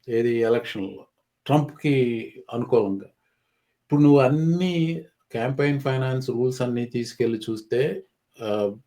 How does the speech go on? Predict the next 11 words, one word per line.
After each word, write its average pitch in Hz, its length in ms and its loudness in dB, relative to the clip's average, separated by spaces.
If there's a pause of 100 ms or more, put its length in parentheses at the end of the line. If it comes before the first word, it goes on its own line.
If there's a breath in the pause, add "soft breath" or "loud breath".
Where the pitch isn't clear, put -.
(160)
చాలా 127 420 6
వరకు 127 340 6
తను, 104 680 -2 (320)
ఆ, 101 40 -10 (340)
అన్నింటినీ 135 360 4
విరుద్ధంగా 127 460 6
వెళ్ళాడు. 107 360 2 (1400 soft breath)
కానీ 165 640 6
ఎవరేం 131 640 4
చేయగలుగుతారు 165 580 8
అతన్ని? 135 480 -2